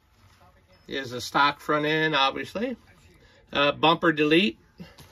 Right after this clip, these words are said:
Took the, uh, the bumper, went away. Bye-bye. Uh, lowered it down. Did use a stock frame times two, two frames.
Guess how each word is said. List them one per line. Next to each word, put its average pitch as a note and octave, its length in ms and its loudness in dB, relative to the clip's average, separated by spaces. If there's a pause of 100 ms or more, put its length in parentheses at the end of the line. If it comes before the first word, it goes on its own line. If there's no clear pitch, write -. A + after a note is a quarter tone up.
(1160)
Took C#3+ 240 2
the, C3 300 -2
uh, A#2 240 2
the A#2+ 140 -4
bumper, C#3+ 520 2 (320)
went C3 180 -6
away. D#3 320 0 (300)
Bye-bye. A#3+ 420 -2 (1200)
Uh, A#2+ 220 0
lowered D3 340 8
it C3 100 -8
down. F3+ 520 2 (560)
Did F3 180 0
use F#3+ 240 -4
a E3+ 60 -4
stock E3+ 440 2
frame G3 540 4
times E3 400 -2
two, G#3 420 -4 (100)
two G3 200 -6
frames. F3 560 -2